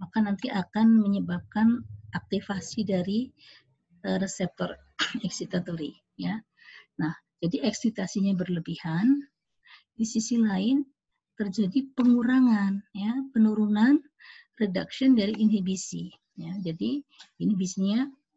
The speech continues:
kurang, sehingga yang menang adalah eksitasinya. Nah, itu yang terjadi ketika ada serangan epilepsi. Nah, eh, bagaimana diagnosanya? Biasanya yang melakukan ini adalah tentunya dokter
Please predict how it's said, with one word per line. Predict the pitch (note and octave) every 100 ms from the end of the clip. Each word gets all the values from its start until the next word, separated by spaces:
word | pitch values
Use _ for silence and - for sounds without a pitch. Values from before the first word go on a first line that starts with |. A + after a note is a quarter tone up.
| _
kurang, | A#3 G3 F#3 E3+ F3 E3+
sehingga | - F3+ F#3 G3+
yang | A3+ F#3+
menang | F#3 F#3 G#3 B3
adalah | G#3 F3 E3+ G#3+ -
eksitasinya. | F#3 - F3+ F3 E3+ - E3+ D3+ D#3 _ _
Nah, | E3 D3+ - _ - - _ F3+
itu | E3+ B3+
yang | A#3 G#3+
terjadi | E3 E3 D3 F#3 A3
ketika | F3+ F3+ E3 F3+ G#3+ - - _ -
ada | D#3+ F3+
serangan | - F3 E3+ E3 F3+ A#3 A#3+ _ _ _ _ -
epilepsi. | E3 D#3 D3+ - - - _ _ _ _ _ - _ _ _ _ _ _ _ _ -
Nah, | F3+ - _ - - - - _ _ A3
eh, | F#3
bagaimana | F#3 F#3 A3 A#3 D4
diagnosanya? | A#3+ A3 - G#3 F3 F#3+ E3 D#3+ D#3+ G3+ A#3+ - _ _ _ _
Biasanya | F#3 F#3 G3+ G3+ A#3+
yang | G#3+
melakukan | F#3 - F3+ G3 F#3+
ini | G#3+
adalah | F#3 E3+ F#3
tentunya | - F3+ E3 G#3+
dokter | F3+ E3 - F3+